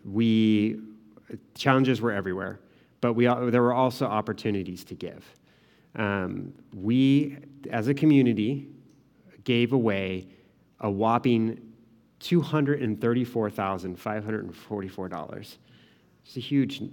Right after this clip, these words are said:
amount of money. It's almost a quarter of, it's almost a quarter of a million dollars. Um, so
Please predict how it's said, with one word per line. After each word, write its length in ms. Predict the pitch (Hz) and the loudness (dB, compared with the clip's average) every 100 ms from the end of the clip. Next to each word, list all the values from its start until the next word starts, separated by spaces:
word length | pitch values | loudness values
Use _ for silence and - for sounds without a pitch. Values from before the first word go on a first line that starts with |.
| - - | -16 -14
amount 200 | 104 92 | -8 -6
of 60 | 90 | -6
money. 180 | 92 90 | -6 -8
It's 180 | 92 - | -10 -6
almost 340 | 120 127 117 | -2 -2 -4
a 60 | 101 | -8
quarter 280 | - 98 | -6 -6
of, 260 | 95 101 - | -6 -10 -8
it's 360 | 113 104 - - _ _ 120 | -8 -8 -10 -20 _ _ -8
almost 180 | 110 | -8
a 20 | - | -6
quarter 240 | 104 92 | -6 -6
of 60 | 87 | -6
a 20 | |
million 200 | 87 85 | -6 -6
dollars. 360 | 87 - - - _ _ _ _ _ _ | -8 -10 -16 -20 _ _ _ _ _ _
Um, 360 | 104 101 101 - - _ | -4 -2 -2 -8 -16 _
so 360 | - 139 120 | 2 4 4